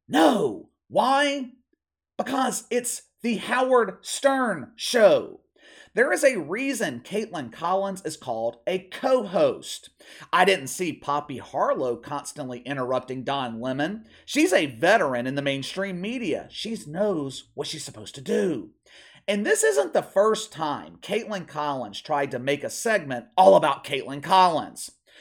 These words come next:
Remember when they were discussing women's sports where she completely embarrassed herself by claiming women are not being paid what they're worth, they're not being paid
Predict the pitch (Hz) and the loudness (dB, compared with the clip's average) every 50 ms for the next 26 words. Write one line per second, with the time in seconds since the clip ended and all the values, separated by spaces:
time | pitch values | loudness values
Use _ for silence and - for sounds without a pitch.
0 | - - - - - _ - 226 226 233 302 359 - - 392 349 311 254 240 233 | -20 -20 -20 -20 -10 _ 2 4 6 6 6 4 4 0 -2 -2 -2 0 0 0
1 | 226 220 190 160 151 139 - - - 175 170 175 - 190 170 143 123 120 139 147 | 0 0 0 -2 -4 -4 -4 -4 -2 -2 -2 -2 -2 -4 -6 -6 -4 -2 -2 0
2 | 151 147 135 131 - - - - - 131 127 127 131 131 - - - - 135 139 | 0 -2 -4 -4 -6 -8 -10 -6 -2 -2 0 0 0 -2 -4 -8 -12 -8 -6 -6
3 | 139 - - 190 196 190 - 139 113 104 - - - 202 214 202 - 196 196 190 | -4 -4 -4 -6 -6 -4 -6 -6 -6 -8 -10 -4 -2 -2 -2 -2 -4 -6 -6 -6
4 | - - 131 127 113 110 143 139 147 156 156 147 - - - 156 147 139 - - | -8 -10 -10 -8 -4 -2 0 0 2 0 0 -2 -4 -6 -6 -6 -6 -6 -8 -6
5 | - 151 147 147 147 147 143 - - 135 120 120 - - 165 160 156 151 143 123 | -2 0 2 4 4 2 0 -2 -6 -6 -6 -6 -8 -6 -6 -4 -4 -4 -4 -6
6 | 110 104 113 131 143 156 160 156 156 156 139 - 123 135 131 139 151 - 113 131 | -6 -6 -4 -2 -2 0 0 -2 -2 -4 -6 -6 -4 -2 -2 -2 -4 -4 -6 -6
7 | 143 143 131 117 - - 131 139 139 143 147 143 101 104 135 135 - - 143 135 | -6 -6 -8 -10 -10 -8 -6 -4 -2 -2 -4 -4 -6 -8 -8 -6 -4 -2 -2 -2
8 | 117 90 82 95 131 143 147 160 156 - 135 139 143 135 123 143 139 131 131 139 | -2 -4 -4 -2 0 2 2 0 -2 -4 -4 -4 -4 -4 -4 -6 -6 -6 -6 -6
9 | 139 135 131 110 - | -6 -6 -8 -8 -10